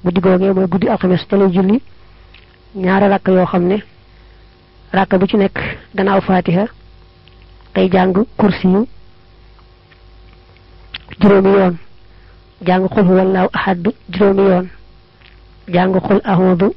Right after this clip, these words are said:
bi rabbil falaq juróomi yoon, jàng xul a'uudu bi rabbin naas juróomi yoon.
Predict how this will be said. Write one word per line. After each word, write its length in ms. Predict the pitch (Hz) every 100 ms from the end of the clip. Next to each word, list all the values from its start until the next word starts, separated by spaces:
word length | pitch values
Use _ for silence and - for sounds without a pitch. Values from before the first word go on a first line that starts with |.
| -
bi 80 |
rabbil 240 | 190 180 185
falaq 260 | 190 196 - -
juróomi 280 | 175 190 190
yoon, 200 | 190 185 - - -
jàng 200 | 185 180 185 240 -
xul 120 | 196
a'uudu 360 | 208 175 185 170
bi 80 | 190
rabbin 300 | 190 185 185
naas 220 | 185 202 -
juróomi 280 | 190 190 190
yoon. 200 | 190